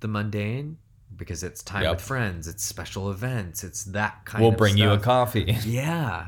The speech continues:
Speaker 1: Oh, yeah. That, that just doesn't happen. <laughs>
Speaker 2: Yeah, and, and Minari is such a great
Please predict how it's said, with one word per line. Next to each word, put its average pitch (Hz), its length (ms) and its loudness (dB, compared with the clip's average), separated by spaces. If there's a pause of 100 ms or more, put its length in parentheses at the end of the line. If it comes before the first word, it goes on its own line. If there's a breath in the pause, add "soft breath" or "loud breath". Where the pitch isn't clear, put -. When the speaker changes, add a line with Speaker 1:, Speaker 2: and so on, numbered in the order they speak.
(140)
Speaker 1:
Oh, 131 200 -2
yeah. 92 360 -4 (160)
That, - 160 -8 (560 loud breath)
that 123 80 2
just 120 180 0
doesn't 90 220 0
happen. 113 380 0
<laughs> - 40 -12 (1300 loud breath)
Speaker 2:
Yeah, 98 440 4
and, 120 340 2
and 107 380 6 (360)
Minari 104 460 4
is 98 100 2
such 101 240 2
a 87 100 2 (180)
great 90 640 2